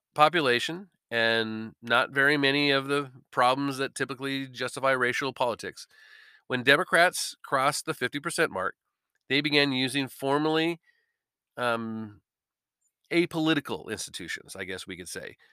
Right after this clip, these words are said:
such as schools and, and courts, as weapons in nakedly partisan quest for power. When citizens collected enough signatures to begin a court process recalling Bartz,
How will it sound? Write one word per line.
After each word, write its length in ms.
such 260
as 380
schools 720
and, 220
and 180
courts, 600
as 220
weapons 640
in 400
nakedly 440
partisan 640
quest 420
for 160
power. 420
When 240
citizens 840
collected 520
enough 300
signatures 560
to 100
begin 320
a 60
court 360
process 500
recalling 460
Bartz, 420